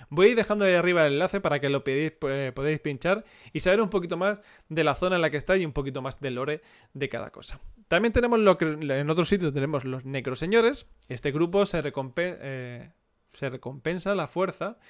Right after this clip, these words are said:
y se desecha la debilidad. Las almas de los ambiciosos y beligerantes se forjan para crear un ejército inmortal cuya misión es defender las tienda-, las tierras sombrías.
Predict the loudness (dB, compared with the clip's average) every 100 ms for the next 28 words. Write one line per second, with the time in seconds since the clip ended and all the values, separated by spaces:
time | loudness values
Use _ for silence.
0 | -20 -6 -2 2 4 4 4 0 -2 0
1 | 0 0 -4 -4 -6 -10 -12 -20 -20 -2
2 | 2 4 4 2 2 2 2 -2 -4 -2
3 | 0 0 0 -2 -6 _ -10 -6 -4 -4
4 | -4 -4 -4 -2 -6 -8 _ _ _ -4
5 | -2 4 4 4 0 -2 -2 -2 -6 _
6 | 0 2 2 0 0 _ -2 0 -2 -4
7 | -4 -2 -2 -4 -2 -4 -4 -10 _ _
8 | _ 2 2 2 0 -2 -2 -4 -2 -4
9 | -4 -4 -4 -4 -6 -8 -10 -8 -8 -6
10 | -6 -8 -10 -12 -14 -16 -20